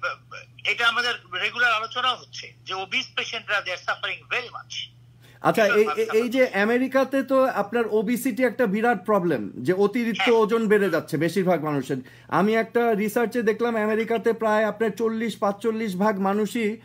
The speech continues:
Speaker 2: অতিরিক্ত মেদ সম্পন্ন।
Speaker 1: That's correct।
Speaker 2: তো এটার কারণটা কি? এত মোটা হচ্ছে কেন আমেরিকার মানুষ?
Speaker 1: কয়েকটা, বে-, বেশ কয়েকটা, আহ, জিনিসকে চিহ্নিত করা হয়। একটা হচ্ছে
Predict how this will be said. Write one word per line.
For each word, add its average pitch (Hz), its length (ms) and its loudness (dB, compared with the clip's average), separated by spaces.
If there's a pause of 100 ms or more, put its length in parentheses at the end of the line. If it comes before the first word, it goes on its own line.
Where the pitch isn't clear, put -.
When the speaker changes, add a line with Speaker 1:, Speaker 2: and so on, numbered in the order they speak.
(220)
Speaker 2:
অতিরিক্ত 220 500 0
মেদ 208 280 2
সম্পন্ন। 139 580 -4 (560)
Speaker 1:
That's - 180 -8
correct। - 420 -8
Speaker 2:
তো 190 60 0
এটার 214 300 2
কারণটা 220 460 2
কি? 139 200 -2
এত 165 200 2
মোটা 208 300 2
হচ্ছে 208 300 0
কেন 135 260 -2
আমেরিকার 139 360 -2
মানুষ? 160 300 -6 (1700)
Speaker 1:
কয়েকটা, - 480 0
বে-, 214 340 -4
বেশ 233 200 -6
কয়েকটা, 233 380 -2
আহ, 175 600 -2
জিনিসকে 190 400 -6
চিহ্নিত 175 380 -10
করা 175 220 -2
হয়। 147 260 -4
একটা 190 320 -4
হচ্ছে 233 480 -4